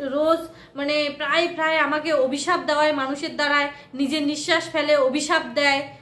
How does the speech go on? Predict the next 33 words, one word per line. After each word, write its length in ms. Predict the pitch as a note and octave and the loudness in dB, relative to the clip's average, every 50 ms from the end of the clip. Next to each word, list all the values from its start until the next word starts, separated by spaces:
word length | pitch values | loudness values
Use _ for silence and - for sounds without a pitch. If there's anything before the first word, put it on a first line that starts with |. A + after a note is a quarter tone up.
| - | -8
মনে 180 | A#3+ C4+ C#4 D4 | -4 -2 -2 0
মনে 260 | D4+ D#4 D4+ D4 D4 D4 | 0 -2 -2 -2 -4 -2
ঠাকুরের 500 | - - - B3+ B3 C#4+ D4 D4+ D4 - | -2 -2 -2 0 -2 -4 -4 -4 -4 -4
কাছে 220 | F#3+ - D4 C#4+ | -4 -4 -4 -4
প্রার্থনা 640 | C#4 - B3+ A#3 A#3+ A#3+ - - F4+ E4+ E4+ E4+ | -4 -2 -2 -4 -4 -4 -6 -4 -2 0 0 0
করে, 420 | E4 E4 D4+ C#4+ C#4 C#4+ C#4+ C#4+ - - - - - - _ - - | 0 2 2 2 4 2 2 0 -2 -8 -18 -20 -20 -20 _ -20 -10
হ্যাঁ, 240 | - F#4 F#4 D#4+ A#3+ - - - - - - | -6 -2 -2 -2 -2 -4 -6 -14 -18 -18 -12
যেগুলো 380 | G#3+ C4 C#4+ C#4+ D4 D#4 D4+ D4+ | -4 -4 -2 0 2 4 4 6
অভিশাপ 420 | C4+ C4+ C4 D#4+ - - F4+ - - | 4 4 0 0 0 0 -2 0 2
দেয় 180 | E4+ F4 F#4+ | 0 0 0
না, 180 | G4+ F#4 C4+ - - - - - - - - | 2 0 -2 -2 -4 -14 -20 -20 -20 -10 -6
আমিও 260 | C4+ C#4+ D#4+ E4+ F#4 | -4 -4 -2 0 2
আজকে 240 | F4+ E4+ F4 F4 E4+ | 2 2 0 -2 -4
ভগবানের 540 | C#4 C4+ B3+ B3+ C#4 D#4+ D#4+ E4 E4+ E4 E4 | -2 -2 -4 -2 0 -2 0 0 -2 -2 0
কাছে 240 | D#4 D4+ D4+ D#4 | -2 -2 -2 -2
প্রার্থনা 480 | D#4 D#4 C4+ B3 A#3+ - - D4+ D4 C#4+ | -4 -4 -4 -4 -6 -6 -6 -4 -4 -2
করছি। 460 | C4+ C4 B3 B3 - - A#3+ A3+ A#3 - | -2 -4 -6 -6 -8 -10 -10 -10 -10 -8
এমনিতে 320 | C4 C4 C#4 D#4 D4+ E4+ | -6 -4 -4 -4 -4 -6
কোনো 260 | E4+ E4+ D#4 D4 D4+ D#4 | -8 -8 -6 -4 -4 -4
দিনও 280 | C4+ D#4+ D#4 E4 E4 | -4 -4 -4 -2 -4
কারো 360 | D#4+ D4+ C4 C4 C#4 D4 D4+ D4 - | -2 0 0 0 2 0 0 -2 -6
খারাপ 280 | - - C4+ C4+ D4 D4 - - | -8 -4 0 0 2 0 0 -2
চাই 180 | D4 C4+ C4 | -2 -2 -2
না 140 | C4 C4+ C4+ | 0 -2 -2
আমি, 360 | B3 A#3 A#3 B3 C#4+ G#4+ - - - - - - - | -2 -2 -4 -6 -8 -8 -12 -14 -20 -20 -20 -16 -8
কোনো 180 | C#4+ C#4+ D4+ D#4+ D#4 D4+ D4+ - - C4+ A#3+ | -6 -2 -2 0 -2 -2 -4 -8 -14 -12 -4
গলত 260 | A#3 C4 C4+ C#4 D4 D4 | -2 0 2 2 0 0
কিছু 180 | - D#4+ D4 D#4+ | -2 -6 -4 -2
ভগবানের 500 | C4+ B3 A3+ A#3 C4 C#4 D4 D4+ D4+ D4+ D4+ | -2 -2 -2 -2 -2 -2 -2 0 0 0 0
কাছে 220 | C#4+ C#4+ C#4+ D#4 | 0 -2 -2 -4
প্রার্থনাও 560 | D4 - C4 A#3+ A#3 - - E4 E4+ F4 F4 E4+ | -6 -2 -4 -4 -4 -4 -6 -2 2 2 2 2
করি 240 | - D#4 D4 D4+ C#4+ | 0 -2 -2 -2 -2
না, 180 | C4 C4+ E4+ | -2 -2 -4